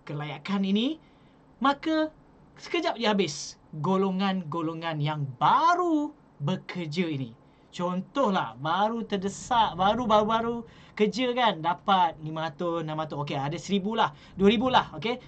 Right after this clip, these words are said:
Maybe dalam tahap enam bulan macam tu, dia dapat dua ribu dalam akaun tu, tersiar-siar lah.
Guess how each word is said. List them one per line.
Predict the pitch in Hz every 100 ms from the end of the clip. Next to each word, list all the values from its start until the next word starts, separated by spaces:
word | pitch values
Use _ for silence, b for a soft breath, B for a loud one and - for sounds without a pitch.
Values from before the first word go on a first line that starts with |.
| -
Maybe | 185 202
dalam | 185 180
tahap | 180 175 156
enam | 165
bulan | 160 170 165
macam | 160
tu, | 156
dia | 175 151
dapat | 156 147
dua | 147 156
ribu | 151 147 120 - 131
dalam | 131 139 131
akaun | - 147 139 135
tu, | 143
tersiar-siar | 139 143 139 143 143 151
lah. | 185